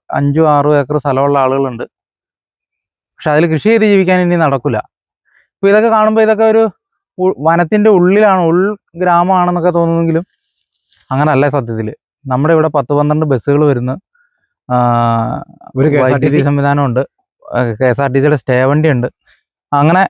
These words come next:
Speaker 1: എല്ലാ സംവിധാനങ്ങളും ഉണ്ട്. അങ്ങനെ ഒരു സ്ഥലത്താണ് ഇപ്പൊ ഇത്രയും കാട്ടാനശല്യം രൂക്ഷമായിട്ട് ആളുകൾക്ക് കൃഷി ചെയ്യാനേ പറ്റാത്തൊരു അവസ്ഥയിലോട്ട് എത്തിയിരിക്കുന്നു.
Speaker 2: റബ്ബർ കൊണ്ട് മാത്രമൊന്നും ആളുകൾ ജീവിക്കില്ല.
Speaker 1: ആളുകൾ ജീവിക്കില്ല. ഇപ്പൊ റബ്ബറിനോടും, ആ, ആനയുടെ ശല്യം തുടങ്ങിയിട്ടുള്ളതുകൊണ്ട്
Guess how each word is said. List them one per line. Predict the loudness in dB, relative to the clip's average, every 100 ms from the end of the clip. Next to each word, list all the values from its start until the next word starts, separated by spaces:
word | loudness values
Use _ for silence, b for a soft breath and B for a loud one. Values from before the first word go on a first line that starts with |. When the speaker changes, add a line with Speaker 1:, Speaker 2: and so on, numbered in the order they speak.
| _ -2
Speaker 1:
എല്ലാ | 0 2 4 2
സംവിധാനങ്ങളും | 2 2 2 2 2 2
ഉണ്ട്. | 0 -2 _ _ _ _ _ _ _ -8
അങ്ങനെ | -2 0 2
ഒരു | 2
സ്ഥലത്താണ് | 0 0 0 0 0 -2 -8 _ _ _ _ _ _ -8
ഇപ്പൊ | -2 0
ഇത്രയും | 0 0 0 -4 _ _ _ _ _ _ -6
കാട്ടാനശല്യം | -4 0 0 0 2
രൂക്ഷമായിട്ട് | 2 2 0 0 -4 _ _ _ -2
ആളുകൾക്ക് | 0 0 -2 -6
കൃഷി | -2
ചെയ്യാനേ | 2 2 2 2 2
പറ്റാത്തൊരു | 0 -2 -2 -2 -4 _ _ _ _ -6
അവസ്ഥയിലോട്ട് | -4 0 0 0
എത്തിയിരിക്കുന്നു. | 0 0 0 -2 -2
Speaker 2:
റബ്ബർ | 0 2 2
കൊണ്ട് | 2 2
മാത്രമൊന്നും | 0 0 0 0 0
ആളുകൾ | 0 0
ജീവിക്കില്ല. | 0 0 -2 -6 _ 0
Speaker 1:
ആളുകൾ | 2 4
ജീവിക്കില്ല. | 4 2 0
ഇപ്പൊ | -2 -2
റബ്ബറിനോടും, | 0 0 0 0 0 -2 -6 -8
ആ, | -2 0 0 0 0
ആനയുടെ | 0 0
ശല്യം | 0 0
തുടങ്ങിയിട്ടുള്ളതുകൊണ്ട് | 0 0 0 0 0 0